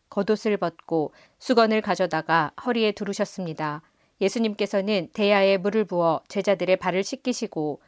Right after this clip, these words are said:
두르신 수건으로 그들의 발을 닦아주기 시작하셨습니다. 이윽고 시몬 베드로 차례가 되었을 때 베드로는 예수님께 "주님, 주님께서 제 발을 씻기시렵니까?" 라고 말했습니다.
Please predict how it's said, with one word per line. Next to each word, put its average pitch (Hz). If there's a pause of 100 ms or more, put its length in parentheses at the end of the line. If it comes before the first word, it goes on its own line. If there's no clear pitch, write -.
(180)
두르신 202
수건으로 208 (140)
그들의 196
발을 190
닦아주기 185
시작하셨습니다. 170 (460)
이윽고 220
시몬 214
베드로 214
차례가 208
되었을 170
때 151 (300)
베드로는 208
예수님께 190 (280)
"주님, 196 (140)
주님께서 214
제 196
발을 190
씻기시렵니까?" 202
라고 185
말했습니다. 165